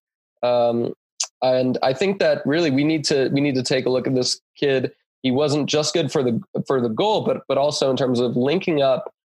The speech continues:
um, and hesitating and, and, and, and providing the assist for Lucas Fernandez's goal. Um, Aponza, though, coming from América de Cali,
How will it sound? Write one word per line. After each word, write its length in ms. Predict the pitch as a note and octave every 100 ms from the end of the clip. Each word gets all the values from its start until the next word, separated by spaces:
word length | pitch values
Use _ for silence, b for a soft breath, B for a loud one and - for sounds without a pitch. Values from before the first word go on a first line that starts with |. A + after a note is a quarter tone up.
| _ C3
um, 480 | B2+ A#2+ A#2+ A#2+ -
and 120 | C3
hesitating 600 | C3 C#3 C3+ D#3 C#3+ C3
and, 100 | B2+
and, 240 | G2+ B2+ B2
and, 260 | B2 A#2 -
and 320 | B2 B2 A#2+ -
providing 460 | C#3 B2 C3 C#3 C3
the 100 | A#2+
assist 560 | A#2+ - B2+ B2 - - _ _ _
for 160 | C3+
Lucas 320 | C3 C3 C#3+ -
Fernandez's 760 | C3 B2 B2 B2 A#2 A2+ G#2+
goal. 640 | A2+ A#2+ B2 A#2+ A#2+ A#2+ - _ _ _
Um, 680 | C3 B2+ B2+ B2+ B2 B2 - - - - -
Aponza, 520 | C3+ F#3 F#3 G3+ F3
though, 120 | D3+
coming 340 | C#3 D#3+ F3 E3+
from 360 | F3+ D3+ C#3+
América 520 | - C3+ D3 D#3 D3+
de 80 | B2+
Cali, 800 | - - C#3 C#3 C#3 C3+ C3 C3+